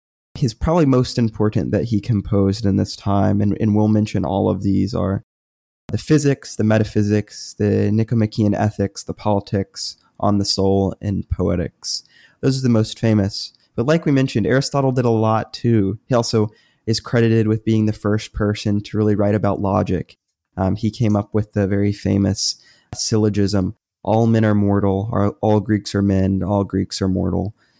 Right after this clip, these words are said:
You can see this just change in, in philosophy from, from these early treatises.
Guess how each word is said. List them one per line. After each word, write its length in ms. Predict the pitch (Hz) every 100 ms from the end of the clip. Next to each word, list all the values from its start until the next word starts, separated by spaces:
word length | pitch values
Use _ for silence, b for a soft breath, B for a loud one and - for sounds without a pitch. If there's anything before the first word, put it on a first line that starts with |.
| _ _
You 160 | - 120
can 200 | 113 117
see 260 | - 113 113
this 260 | 104 101
just 260 | - 104 -
change 440 | - 110 101 101
in, 200 | 98 98 -
in 140 | 104
philosophy 720 | - 92 92 95 - - 95
from, 320 | - 92 98
from 240 | 101 - 95
these 180 | 95 87
early 260 | 92 92
treatises. 720 | 95 - 95 92 - 87 -